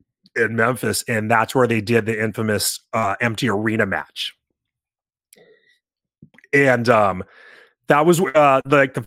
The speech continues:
finish of it was, um, Terry <laughs> had a broken two by four, and he was trying to put it in Terry's eye,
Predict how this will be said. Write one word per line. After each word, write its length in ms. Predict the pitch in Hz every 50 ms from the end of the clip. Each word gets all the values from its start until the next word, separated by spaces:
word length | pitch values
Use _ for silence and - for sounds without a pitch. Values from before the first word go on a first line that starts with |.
| _ -
finish 320 | 180 190 214 202 - -
of 140 | 175 156 147
it 120 | 147 135
was, 380 | 123 131 135 127 120 117 107 143
um, 280 | 131 123 117 110 110 -
Terry 400 | - - - 170 151 180 185 147
<laughs> 20 |
had 240 | 120 - 196 139 131
a 40 | 135
broken 460 | 123 117 117 127 135 139 - 156 135
two 260 | 117 - - 151 147 147
by 180 | 151 135 123
four, 220 | - - 131 123 117
and 60 | 113
he 40 | 107
was 100 | 110 -
trying 200 | - 135 120 123
to 60 | 120
put 220 | - - 151 131
it 80 | 135 -
in 100 | 110 101
Terry's 400 | - - 135 123 123 113 101 -
eye, 220 | - 107 113 117